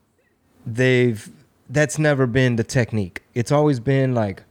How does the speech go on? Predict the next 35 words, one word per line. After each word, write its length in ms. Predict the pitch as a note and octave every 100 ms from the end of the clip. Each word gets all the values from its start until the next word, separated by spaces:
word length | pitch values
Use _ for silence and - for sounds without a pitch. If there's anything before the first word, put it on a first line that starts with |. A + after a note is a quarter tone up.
| _
quarantine, 1000 | - C3+ C#3+ D3+ C#3+ D3+ D3 D3 C#3+ C#3 -
depending 380 | A#2 D#3 D3+ C3
on 120 | A#2
what 120 | B2
it 80 | A2+
was, 260 | A#2+ A2 F#2+
like 120 | F#2+
smallpox, 920 | - B2 C3 C3 B2+ A#2+ A#2+ A#2 -
like, 140 | A2
depending 380 | G#2+ C3 C#3 B2+
on 120 | A2
what 180 | A#2 B2
the 60 | G#2+
pandemic 560 | A#2+ A2 G#2+ B2+ B2+
was, 320 | A#2+ A#2+ A#2+ - - - -
it 100 | C3+
was 420 | B2 A#2 A2 G#2 - _
isolate 540 | A#2+ B2+ - B2+ A#2+ A#2
the 60 | G#2+
sick. 560 | - C3+ C3 - - - _ _ _ -
Um, 500 | A#2+ A#2 A2+ A2 G#2+ - A#2
we've 260 | C3 C3
never 460 | A#2+ B2+ C#3 B2+ A#2 -
all 380 | C3+ C3+ B2+ A#2+
had 320 | A2+ A#2+ A2+
to 360 | - A#2 G#2+ G2+ _ _ _ -
leave 280 | G#2+ C3+ A#2
our 140 | A2
jobs 680 | G#2+ A#2 A2+ A2 A2 G#2+ -
or, 240 | - G#2+ A2
or 140 | A#2
what 160 | G#2+ G#2+
have 280 | A#2+ A#2 G#2+
you. 200 | G#2+ G2+ - - - -
And 500 | B2 A#2+ A#2+ A#2